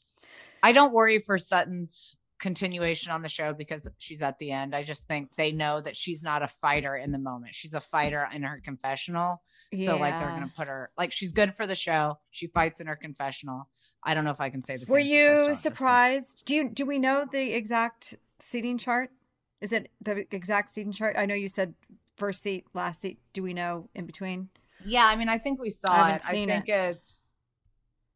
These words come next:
Speaker 1: yeah.
Speaker 2: Has there ever been a season that Kyle has not sat next to Andy?
Speaker 1: I don't, not to my knowledge.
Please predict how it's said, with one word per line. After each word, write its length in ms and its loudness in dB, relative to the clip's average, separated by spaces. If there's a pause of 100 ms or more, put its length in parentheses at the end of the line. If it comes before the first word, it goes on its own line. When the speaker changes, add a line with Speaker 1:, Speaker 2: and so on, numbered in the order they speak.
(680)
Speaker 1:
yeah. 400 2 (340)
Speaker 2:
Has 220 4
there 220 8 (120)
ever 640 8 (280)
been 140 2
a 40 0
season 560 -4 (360)
that 140 0
Kyle 280 4
has 180 -2
not 380 4
sat 180 -6
next 180 -10
to 100 -10
Andy? 320 -12 (1400)
Speaker 1:
I 100 -4
don't, 220 -6 (160)
not 220 -4
to 80 -12
my 100 -6
knowledge. 580 -8